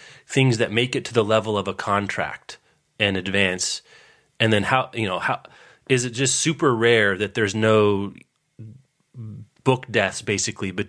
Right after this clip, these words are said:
between that and publication? It can't be the case, just what we know about human <laughs> beings, right? That there's gonna be things that come up along the way. So I don't know anything about that. If you know something about that,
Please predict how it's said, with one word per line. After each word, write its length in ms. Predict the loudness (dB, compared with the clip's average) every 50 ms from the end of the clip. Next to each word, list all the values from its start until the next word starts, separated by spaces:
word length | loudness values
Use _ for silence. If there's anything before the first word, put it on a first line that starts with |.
| _ _
between 420 | -10 -8 -6 -2 0 2 2 2 4
that 200 | 2 2 0 0
and 120 | -4 -4
publication? 560 | -2 0 0 0 0 0 -2 -2 -2 -2 -2 -4
It 100 | -4 -4
can't 340 | -2 2 2 2 2 0
be 100 | -4 -6
the 100 | -6 -6
case, 340 | -6 -6 -8 -10 -8 -8 -6
just 180 | -4 -4 -2 -2
what 100 | -4 -4
we 100 | -2 0
know 240 | 2 2 2 2 2
about 340 | 2 0 0 0 -2 -4 -8 _ _ _ _ _
human 520 | -14 -8 -2 0 2 2 4 2 2 0 0
<laughs> 60 | 2
beings, 840 | 2 4 4 2 0 -6 -6 -2 0 0 0 -2 -6 -14 -12 -12 -8
right? 380 | -8 -8 -8 -8 -10 -14 -16 -14 -12 -12 -12 -10 -2 0
That 160 | 2 2 2
there's 180 | 2 0 -2 0
gonna 220 | -2 -2 0 -2
be 120 | -2 -4
things 280 | -4 -4 -4 -4 -2 -2
that 100 | -4 -4
come 160 | -2 -2 0
up 160 | 0 0 0
along 280 | -2 -2 -2 -2 -2 -4
the 60 | -4
way. 240 | -2 -2 -2 -2 -2
So 140 | -4 -4 -2
I 80 | 0
don't 160 | 2 2 2 2
know 80 | 2
anything 260 | 2 0 0 -2 -2
about 220 | 0 2 2 2 4
that. 100 | 2 2
If 100 | 2 4
you 60 | 4
know 120 | 4 4
something 260 | 2 2 0 -2 -2 -2
about 300 | 0 2 0 0 0 0
that, 240 | -4 -4 -4 -8